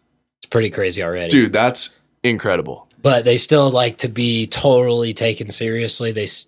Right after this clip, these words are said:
Speaker 1: you can fill up your car in ten minutes.
Speaker 2: Right.
Speaker 1: Like, you have to be zero to a hundred in ten minutes. And
Speaker 2: Yep.
Speaker 1: then it'll be like,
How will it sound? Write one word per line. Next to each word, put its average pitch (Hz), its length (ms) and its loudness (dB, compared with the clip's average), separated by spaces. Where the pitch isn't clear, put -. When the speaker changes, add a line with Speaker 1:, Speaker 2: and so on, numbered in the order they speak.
Speaker 1:
you 104 300 -16
can 98 160 -8
fill 117 300 0
up 104 180 -2
your 92 140 -8
car 98 360 -2
in 95 140 -8
ten 92 260 -4
minutes. 85 380 -8
Speaker 2:
Right. 107 240 4
Speaker 1:
Like, 101 120 -4
you 104 120 0
have 104 180 -2
to 98 80 -8
be 98 160 -8
zero 98 320 -2
to 92 140 -6
a 87 60 -8
hundred 87 340 -8
in 87 80 -14
ten 90 180 -8
minutes. 82 320 -12
And - 80 -10
Speaker 2:
Yep. 107 120 2
Speaker 1:
then 98 100 -2
it'll 90 160 -4
be 90 100 -6
like, 82 200 -6